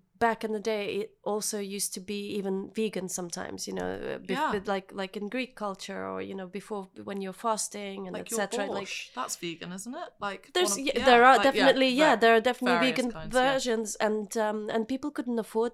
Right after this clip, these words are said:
Speaker 1: to have meat all the time, so, you
Speaker 2: Yeah.
Speaker 1: know, maybe little bits of, like, animal fat or something would be used, but actually it
Speaker 2: Sure.
Speaker 1: was a, a lot vegetarian, but, you know, industrialization, uh, post-war Hunger years, people were like,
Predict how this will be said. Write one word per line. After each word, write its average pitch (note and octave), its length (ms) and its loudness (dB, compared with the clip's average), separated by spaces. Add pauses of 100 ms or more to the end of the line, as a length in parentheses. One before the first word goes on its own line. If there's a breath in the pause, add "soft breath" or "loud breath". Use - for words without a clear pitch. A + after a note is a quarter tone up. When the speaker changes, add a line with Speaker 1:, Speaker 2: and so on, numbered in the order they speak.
Speaker 1:
to C4+ 140 -4
have C4 200 -6
meat A3 260 -2
all A3 140 -6
the G3 80 -4
time, F#3+ 380 -6
so, G3+ 320 -2
you G3 100 -6
Speaker 2:
Yeah. G#3 60 -2
Speaker 1:
know, G#3 120 2
maybe G#3+ 300 0
little A3 260 -2
bits A3 380 -4
of, G3 180 -6
like, F#3 240 -8
animal F#3+ 360 -4
fat C#4 360 0
or B3+ 60 -10
something A#3+ 400 -4
would A3+ 140 -4
be A#3 140 -4 (200)
used, A3 160 -6
but G3+ 140 -2
actually A3 320 -4
it G#3+ 60 -2
Speaker 2:
Sure. G3 100 -4
Speaker 1:
was F3 180 -2 (100)
a, - 380 -8
a G3+ 80 0
lot G#3 320 2
vegetarian, G3 720 -2
but, G3 240 0 (640 loud breath)
you G3 200 0
know, F3+ 380 0
industrialization, F3 1300 -4
uh, F3 340 -4 (100)
post-war F3+ 640 -4
Hunger F3+ 340 -4
years, E3+ 540 -4
people F3+ 380 -6
were F3 100 -4
like, F3+ 260 -2